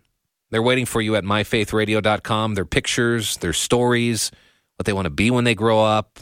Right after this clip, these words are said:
their birthday is. So would you just pray about this for just a second and just ask God, "God, I'm listening here. You have me here right now for a reason, listening to Faith Radio. They're talking about this. I feel this tug on my heart. What do you want me to do?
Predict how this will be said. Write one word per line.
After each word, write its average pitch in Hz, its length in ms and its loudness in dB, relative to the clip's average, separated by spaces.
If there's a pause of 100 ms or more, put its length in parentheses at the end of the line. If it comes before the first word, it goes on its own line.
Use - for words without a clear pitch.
(280)
their 80 100 -4
birthday 110 400 0
is. 104 480 -2 (1200)
So 127 140 2
would 117 120 0
you 156 80 -2
just 240 180 0
pray 127 200 2
about 113 260 0
this 117 160 0
for 104 120 -6
just 101 200 -4
a - 60 -4
second 95 400 -2
and 98 100 -4
just 107 160 -4
ask 92 180 -2
God, 90 320 0
"God, 110 220 0
I'm 120 140 0
listening 110 320 -2
here. 107 180 0
You 101 140 0
have 101 160 0
me 107 120 0
here 101 200 0
right 95 200 2
now 95 220 -2
for 90 160 -2
a 82 40 0
reason, 101 380 0
listening 95 320 0
to 85 60 -2
Faith 98 300 -2
Radio. 90 480 0 (560)
They're - 80 -2
talking 120 340 0
about 101 260 0
this. 110 240 0
I 98 60 0
feel 113 180 -4
this 104 160 -2
tug 101 220 -2
on 101 100 0
my 92 120 0
heart. 90 260 0
What 113 120 -2
do 131 60 -4
you 127 80 0
want 101 220 -2
me 85 140 -4
to 76 120 -8
do? 64 300 -6